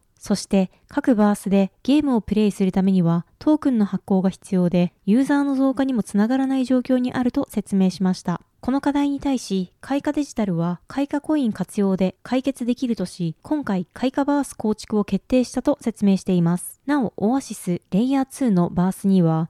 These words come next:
ダブルジャンプ東京運営のホームバース、ダブルジャンプ東京関連会社エムシーエイチが運営するエヌエフティーゲーム、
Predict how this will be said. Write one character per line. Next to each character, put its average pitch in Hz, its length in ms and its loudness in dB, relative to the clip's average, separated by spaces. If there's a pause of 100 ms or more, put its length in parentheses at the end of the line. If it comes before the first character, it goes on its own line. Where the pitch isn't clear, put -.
ダ 175 100 0
ブ 254 120 2
ル 285 80 2
ジ 294 100 -2
ャ 285 60 2
ン 285 80 -4
プ 294 100 -4
東 277 220 2
京 196 240 2
運 185 200 4
営 180 220 4
の 170 320 0
ホ - 220 0
ー - 20 2
ム 269 160 2
バ 240 160 0
ー 202 40 -4
ス、 - 280 -8 (140)
ダ 185 100 2
ブ 269 120 4
ル 285 80 4
ジ 285 100 -2
ャ 285 60 0
ン 277 40 -4
プ 277 160 -6
東 269 180 0
京 190 220 0
関 233 240 -2
連 262 160 -2
会 247 180 -2
社 170 300 -4
エ - 80 0
ム 254 140 2
シ 277 300 2
ー - 20 2
エ - 20 2
イ 269 60 0
チ - 140 -4
が - 120 -2
運 202 240 4
営 196 80 2
す - 160 -4
る 185 160 0
エ 170 80 0
ヌ 214 80 0
エ 262 80 0
フ - 100 -10
テ 254 120 -2
ィ 247 60 2
ー - 40 -4
ゲ 233 140 0
ー 202 40 2
ム、 170 220 2